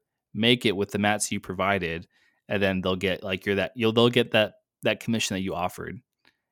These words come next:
And they can make you soulbound pieces. So, like, you know, pieces that used to just be for, like, a,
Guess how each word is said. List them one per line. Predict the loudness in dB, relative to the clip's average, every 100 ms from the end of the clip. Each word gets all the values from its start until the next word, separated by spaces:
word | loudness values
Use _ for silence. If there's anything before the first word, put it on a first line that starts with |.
| _
And | -4 -2 -2 -2
they | 0 0
can | 2
make | 2 0
you | -2
soulbound | 2 0 2 0 -2 -8 -18 -8
pieces. | -4 -4 -4 -4
So, | -2
like, | -4 -2
you | -2
know, | -2
pieces | -2 -2
that | -2
used | -2 -4
to |
just | -2 -2 0
be | -4
for, | -4 -4 -2 -4 -6 -12 _ _ _ _ _ -4
like, | 0
a, | -2